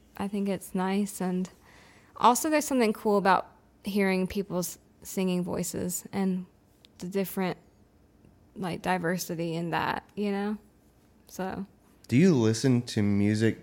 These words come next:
Speaker 2: as much as podcasts?
Speaker 1: Um, that's a good question.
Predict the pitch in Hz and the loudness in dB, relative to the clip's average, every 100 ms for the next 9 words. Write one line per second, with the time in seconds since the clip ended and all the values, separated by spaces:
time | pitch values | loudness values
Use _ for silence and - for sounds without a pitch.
0 | - - - - - 101 92 90 - 113 | -14 -20 -20 -20 -6 -6 -2 -4 -4 -8
1 | - 117 120 135 143 - - _ _ _ | -2 -2 -2 -4 -6 -8 -20 _ _ _
2 | _ _ - - - - _ _ _ - | _ _ -20 -20 -20 -20 _ _ _ 0
3 | 262 294 294 294 302 - - - - - | 4 6 4 4 0 -2 -8 -12 -14 -16
4 | - - - - - - - 220 208 196 | -20 -20 -20 -20 -20 -20 -12 -10 -4 -4
5 | - 180 185 190 196 | -4 -6 -6 -6 -6